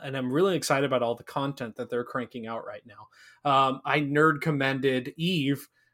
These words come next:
which absolutely just captivated me and enraptured me last week. Um, Something is Killing the Children has been definitely on my radar. Um, I've heard great things about it.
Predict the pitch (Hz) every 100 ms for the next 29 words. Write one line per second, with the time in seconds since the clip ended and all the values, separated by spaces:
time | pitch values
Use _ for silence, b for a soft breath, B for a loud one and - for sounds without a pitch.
0 | _ - 143 - - - 175 165 - 147
1 | 127 131 123 120 - - 127 - 123 117
2 | 110 110 113 113 117 127 117 113 110 117
3 | 120 127 110 117 110 113 107 107 - 113
4 | 110 - - 117 113 110 110 - B B
5 | B _ - - 170 165 151 131 _ -
6 | 151 180 151 139 - 147 151 151 135 127
7 | - 131 120 120 156 151 156 143 127 127
8 | 117 113 117 120 131 135 135 B B B
9 | B 131 123 120 120 139 127 143 127 -
10 | 127 135 151 147 135 127 120 120 127 151
11 | -